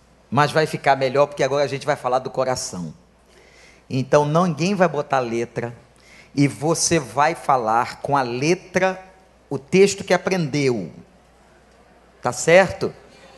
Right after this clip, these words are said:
Aí vai ficar mais fácil. Quer ver como é que a gente vai fazer isso direitinho?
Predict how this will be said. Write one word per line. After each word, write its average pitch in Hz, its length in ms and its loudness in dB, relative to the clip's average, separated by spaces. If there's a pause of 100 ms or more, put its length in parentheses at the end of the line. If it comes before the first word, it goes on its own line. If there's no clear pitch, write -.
(380)
Aí 143 200 4
vai 170 100 6
ficar 170 220 2
mais 180 180 0
fácil. - 320 0
Quer 160 120 0
ver 185 160 0
como 160 180 -8
é - 20 -4
que 156 80 -8
a 151 60 -2
gente 156 120 -8
vai 135 120 -2
fazer 135 240 -4
isso 127 100 -6
direitinho? 131 500 -4